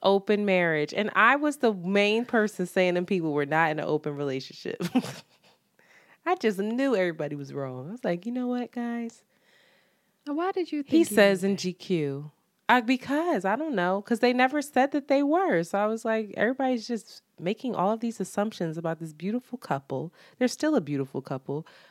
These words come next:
Speaker 1: but I just felt like it was unfair. Well, Will Smith says the pursuit of, now y'all know I can't read, I'm on his, the pursuit of
Speaker 2: <laughs>
Speaker 1: truth is the only way <laughs> to be happy in this lifetime,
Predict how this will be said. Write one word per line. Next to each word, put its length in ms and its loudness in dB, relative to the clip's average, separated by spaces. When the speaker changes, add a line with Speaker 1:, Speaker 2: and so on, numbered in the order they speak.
Speaker 1:
but 140 2
I 80 6
just 260 -6
felt 140 2
like 220 -2
it 20 0
was 180 2
unfair. 720 -2
Well, 540 4
Will 240 6
Smith 300 0
says 440 0
the 120 -2
pursuit 520 -2
of, 180 -4
now 180 -4
y'all 220 -2
know 240 2
I 100 0
can't 300 -8
read, 160 -4
I'm 100 -6
on 80 -6
his, 140 -8
the 100 -2
pursuit 460 2
of 160 -4
Speaker 2:
<laughs> 0 -
Speaker 1:
truth 540 -2
is 140 -14
the 240 -10
only 360 4
way 320 6
<laughs> 40 2
to 80 8
be 360 2
happy 380 4
in 120 -2
this 200 -6
lifetime, 640 -6